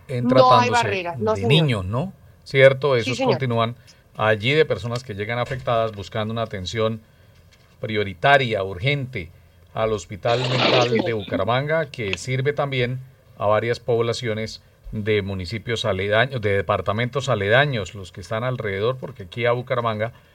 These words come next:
Speaker 1: pues, viene gente a que la traten de diferentes dolencias de tipo físico, de tipo mental,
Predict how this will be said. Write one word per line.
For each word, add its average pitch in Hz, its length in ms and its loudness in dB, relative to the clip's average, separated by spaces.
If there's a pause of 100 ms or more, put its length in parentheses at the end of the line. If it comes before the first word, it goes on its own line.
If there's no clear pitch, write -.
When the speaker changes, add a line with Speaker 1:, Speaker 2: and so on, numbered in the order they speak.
(140)
Speaker 1:
pues, 98 180 -4
viene 113 280 2
gente 113 240 0
a 107 60 -4
que 117 100 -6
la 110 120 2
traten 104 420 0 (340)
de 113 120 0
diferentes 98 840 0
dolencias 131 840 2 (380)
de 98 140 -10
tipo 107 240 -8
físico, 113 400 -8
de 95 80 -8
tipo 98 200 -12
mental, 110 440 0